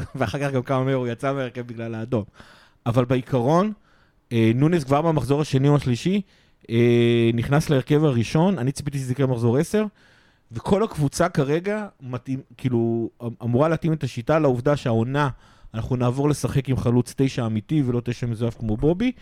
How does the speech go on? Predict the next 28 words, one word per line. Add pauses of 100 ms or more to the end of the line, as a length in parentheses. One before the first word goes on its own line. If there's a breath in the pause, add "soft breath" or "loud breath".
(440 soft breath)
ושאנחנו
צריכים
לשחק
עם
דיאז (340 soft breath)
בהרכב
הראשון
במקום
מאני. (380 soft breath)
זה
שני, (120)
זה,
זה
האתגר
הכי
גדול
של
ליברפול (140)
מבחינת
שיטת
המשחק, (880 soft breath)
ובינתיים
אנחנו
לא
מתמודדים
עם
זה
טוב.